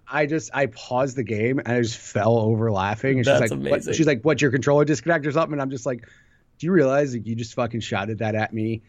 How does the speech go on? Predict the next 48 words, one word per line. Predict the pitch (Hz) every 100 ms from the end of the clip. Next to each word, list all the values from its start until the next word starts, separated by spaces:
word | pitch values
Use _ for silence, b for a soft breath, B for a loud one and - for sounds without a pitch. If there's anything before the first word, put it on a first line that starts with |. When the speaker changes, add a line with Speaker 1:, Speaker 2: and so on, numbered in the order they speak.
| _ -
Speaker 2:
Mm-hmm. | 135
Speaker 1:
so | 131 131 120 139 -
angrily?" | 127 147 170 156 143 117 110
And, | 113 117 131
yeah, | 131
we | 110 123
just | 127 -
laugh | 95 95 95
at | 104
it, | 104
but, | 92 -
like, | 104 104 - b b b b b
no, | 165 214
we, | 131 123 127 120 113 - _ _ _ _ _ -
yeah, | 113 151
we're | 147 117
just | 107
like, | 98 92
"Dishes | 156 135
need | 151
to |
be | 147
washed. | 147 151 143 -
We | 127
need | 151
to | 139
cut | 147 151
this. | 147 135
We | 131
need | 131
this, | 151 -
this, | 151 143 135
and | 143
this." | 143 -
And | 104
we're | 113
just | 113
talking | 113 107 120
back | 117 117
and |
forth, | - 127 127
and | 95 92 95
it |
works. | 101 - -
Like, | 107 98
Moving | 160 202 160
Out | 135 143 127
is | 123 117 107